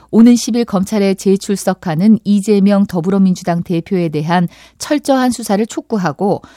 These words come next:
민주당을 향해 이재명 방탄 국회라고 비판할 것으로 보입니다. 민주당은 이 대표에 대한 전방위적 수사는 야당 탄압이라며 김건희 여사 관련 의혹에 대한 특검과 십이 구 참사에 대한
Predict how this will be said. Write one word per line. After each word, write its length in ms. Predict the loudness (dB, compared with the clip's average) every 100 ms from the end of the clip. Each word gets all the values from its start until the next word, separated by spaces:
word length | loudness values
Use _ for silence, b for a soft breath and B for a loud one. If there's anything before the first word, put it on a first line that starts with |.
| B B
민주당을 560 | 4 4 4 4 4 4
향해 440 | 4 4 2 0 -2
이재명 580 | -2 0 2 4 4 2
방탄 500 | -2 -4 -2 0 0
국회라고 800 | 0 -4 -4 -4 -2 -2 -2 -2
비판할 500 | -2 -2 0 0 0
것으로 320 | -4 -8 -6
보입니다. 640 | -4 -4 -4 -8 -12 -14 _ b b b b b
민주당은 680 | 2 2 4 4 6 4 2
이 160 | 0 2
대표에 460 | 2 2 2 2
대한 340 | 2 2 2 0
전방위적 720 | 0 0 2 4 4 2 -4
수사는 480 | -6 -4 0 2 2
야당 380 | 0 0 0 0
탄압이라며 800 | -2 -4 -2 -2 -2 -2 -2 b b b b
김건희 460 | 4 6 6 4
여사 260 | 2 2 0
관련 340 | 2 2 2
의혹에 380 | 2 0 0 0
대한 240 | -2 -2 -4
특검과 600 | -4 0 2 2 -2 -4 _ _
십이 260 | -8 -2 -2
구 100 | -2
참사에 500 | -4 -4 0 -2 0
대한 320 | -2 -2 -2